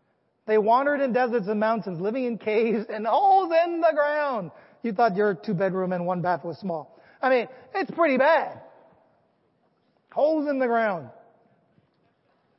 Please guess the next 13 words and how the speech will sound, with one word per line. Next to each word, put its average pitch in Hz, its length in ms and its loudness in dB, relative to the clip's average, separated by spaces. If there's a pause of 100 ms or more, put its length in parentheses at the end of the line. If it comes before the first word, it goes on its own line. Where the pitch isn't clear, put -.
(1800)
At 185 180 0
that 247 220 0
time, 254 240 -2
Michael, 214 320 -2
the 165 100 -4
great 220 320 -4
prince 226 320 -6
who 196 80 -6
protects 247 460 -10 (140)
your 214 180 -2
people, 220 460 -10
will 175 140 -6
arise. 170 500 -4